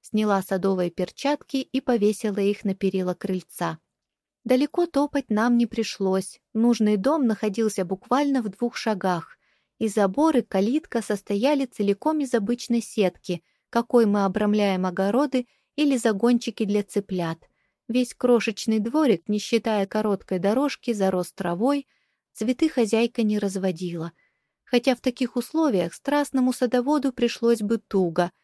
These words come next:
С одной стороны тень падала от стены, с другой — от высокого дерева, в котором я немедленно узнала бесполезный, но активно расползающийся айланд,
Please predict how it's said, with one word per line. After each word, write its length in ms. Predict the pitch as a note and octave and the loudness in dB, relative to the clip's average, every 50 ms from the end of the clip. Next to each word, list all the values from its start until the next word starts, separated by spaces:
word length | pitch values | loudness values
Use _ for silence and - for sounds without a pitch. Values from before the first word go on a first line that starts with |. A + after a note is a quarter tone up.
| _ _ _ _ _ _ | _ _ _ _ _ _
С 120 | - - | -4 -2
одной 300 | A#3 A3+ G#3 A3+ A3+ G#3+ | 0 2 4 4 2 2
стороны 480 | G3 - - G#3 G#3 G#3 G3+ G3+ G3 F#3 | 0 -2 -2 0 0 2 2 2 2 0
тень 340 | - - - G3+ F#3+ F#3 F3 | 0 0 0 0 2 0 -2
падала 480 | - - F3+ F3 E3 F#3 F3+ F3+ F3 | -2 -2 -2 -2 -2 -2 -2 -2 -2
от 140 | E3+ E3+ - | -4 -4 -8
стены, 500 | - - - - G3+ G3 G#3 C4 D#4 D4 _ _ _ _ _ _ _ | -12 -12 -6 -2 2 2 2 2 2 -2 _ _ _ _ _ _ _
с 100 | - G#3 | -20 -8
другой — 480 | - - A#3+ B3 A3+ G#3+ C#4+ D#4+ E4+ D4+ | -2 0 2 2 2 2 2 4 4 4
от 100 | A#3+ - | 2 0
высокого 560 | - G#3+ A3 - - A3 G3 - G#3 F3+ F#3 F3 | -2 -4 -2 -2 -2 -4 -2 -2 -2 -2 -2 -2
дерева, 560 | E3 - B3 C#4 D#4 D4 D4 C4+ B3+ B3+ B3 - _ | -4 -2 -2 -2 0 0 0 0 0 -2 -4 -6 _
в 80 | _ - | _ -6
котором 420 | - A3+ G#3+ - A#3 A3 G#3 G3+ | -4 -2 0 0 0 2 2 0
я 140 | G3 F#3+ F#3+ | 0 0 0
немедленно 640 | F#3 F#3 F#3 G3 A#3+ D4 D4+ C4+ C4 C4+ B3+ A#3+ A3+ | 0 0 0 0 0 0 0 0 0 0 2 2 2
узнала 480 | A3 A3 G3+ G#3+ G#3+ A3 G#3 G3 F3+ | 0 0 0 0 0 0 0 0 -2
бесполезный, 880 | E3+ F3+ F#3 - - - F3+ F3+ G3 A#3 C#4 C#4+ - B3+ B3 B3+ B3+ - _ _ _ _ _ - | -2 -4 -6 -6 -6 -4 -2 -2 -2 -2 -2 -2 -2 0 0 0 -2 -4 _ _ _ _ _ -2
но 220 | A3+ B3 D#4 D#4+ | 0 2 2 2
активно 500 | C#4+ A#3+ - - - B3+ B3+ A#3 G#3+ G#3+ | 2 0 -2 -4 -2 0 2 2 2 2
расползающийся 1160 | G3+ G#3 G3 - - G#3+ G#3+ G#3+ G3 - A3 G#3 G3+ G3+ G3 F#3+ - - G#3 G3+ - - G3 - - | 0 -2 -4 -4 -2 -2 -2 0 0 0 2 2 2 2 0 0 0 -2 -2 -2 -2 -4 -8 -6 -4
айланд, 680 | - F#3+ F#3+ F#3+ F#3+ G#3 A#3 C#4+ D4+ D4 - - - | -4 -2 -2 -2 -2 -2 -2 -2 -2 -4 -6 -10 -18